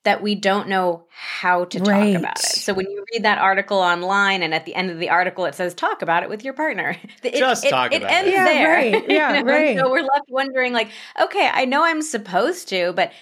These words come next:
Speaker 1: how do I talk about it? What do I say? When do I say it? How do I phrase it? What if I'm worried my partner's gonna get upset or their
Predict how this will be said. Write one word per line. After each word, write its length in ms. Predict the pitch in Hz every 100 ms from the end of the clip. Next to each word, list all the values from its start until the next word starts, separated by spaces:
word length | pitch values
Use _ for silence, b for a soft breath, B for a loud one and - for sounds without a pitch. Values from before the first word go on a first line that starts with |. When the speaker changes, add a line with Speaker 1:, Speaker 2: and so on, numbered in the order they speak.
| B
Speaker 1:
how 460 | - - 311 403 440
do 140 | 262 196
I 120 | 165
talk 300 | 165 143 -
about 200 | 120 113
it? 100 | -
What 320 | 156 214 247
do 140 | 269
I 140 | 269 269
say? 400 | 269 285 262 170
When 440 | 151 147 185 254
do 140 | 277 262
I 140 | 247
say 320 | 247 254 262
it? 100 | 180
How 280 | - - -
do 120 | 254
I 140 | 262 254
phrase 440 | 247 226 262 254
it? 220 | 170 143 - B B
What 140 | 190
if 100 | 226
I'm 220 | 262 240
worried 240 | 240 269 254
my 120 | 254
partner's 460 | 247 240 240 262
gonna 180 | 247 240
get 140 | 233 233
upset 460 | 226 - 254 254
or 160 | 165 151
their 300 | 156 165 165